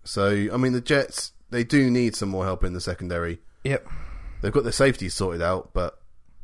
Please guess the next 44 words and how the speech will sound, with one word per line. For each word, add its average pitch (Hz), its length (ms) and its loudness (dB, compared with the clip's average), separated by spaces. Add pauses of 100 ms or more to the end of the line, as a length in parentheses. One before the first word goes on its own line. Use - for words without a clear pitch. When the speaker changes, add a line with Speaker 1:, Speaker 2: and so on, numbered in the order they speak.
(540)
Speaker 1:
after 101 300 -2
Revis 92 420 -4
and, 90 160 -6
uh, 85 160 -2
Cromartie 90 360 -4
gone. 78 240 -10 (760)
Speaker 2:
Yeah. 135 180 -6 (1600)
Speaker 1:
So, 143 200 4
you 147 220 2
never 202 180 6
know. 185 140 6
Maybe 190 240 4
Rashard 175 320 4
Robinson's 160 420 0
got 135 160 -2
a, 131 200 0 (140)
a 101 60 -12
change 127 240 -2
of - 60 -8
pace 120 260 0
there 117 160 2
on 117 80 2
the 117 80 2
other 110 80 -2
side 110 260 0 (480)
of 92 80 -10
the 98 60 -6
country. 107 360 -4 (440)
Speaker 2:
I 165 100 8
don't 139 200 0
know. 120 120 -4 (180)
Speaker 1:
Fingers 165 240 6
Speaker 2:
I 160 60 6
don't 143 80 8
Speaker 1:
crossed. 151 220 4
Speaker 2:
know. 160 60 8
I 170 60 10
don't 156 200 4
know 151 60 4
enough 151 180 2
about 131 240 2
him. 143 100 -6
Sorry, 139 220 -2
guys. 131 260 -6